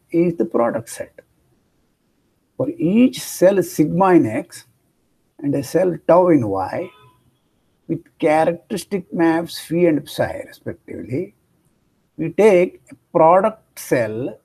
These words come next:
sigma cross tau in X cross Y, which is characteristic map, the product of the characteristic maps.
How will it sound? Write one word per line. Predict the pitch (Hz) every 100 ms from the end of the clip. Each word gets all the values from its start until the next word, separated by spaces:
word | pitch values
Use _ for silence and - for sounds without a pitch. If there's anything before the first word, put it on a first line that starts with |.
| _ _ _ _ _
sigma | 165 175 196 214 208
cross | 170 151 123 -
tau | - 104 107 185 - _ _ _ _ _ _ _ _ _ _ _ _ _ _ -
in | 156
X | - 165 -
cross | 175 165 131 110
Y, | 107 113
which | 151 190
is | -
characteristic | - 165 180 - 175
map, | 170 127 135 175 _ _ _ _ -
the |
product | - 381 233 226 190 -
of | 147
the | 214
characteristic | 151 113 - - -
maps. | - - -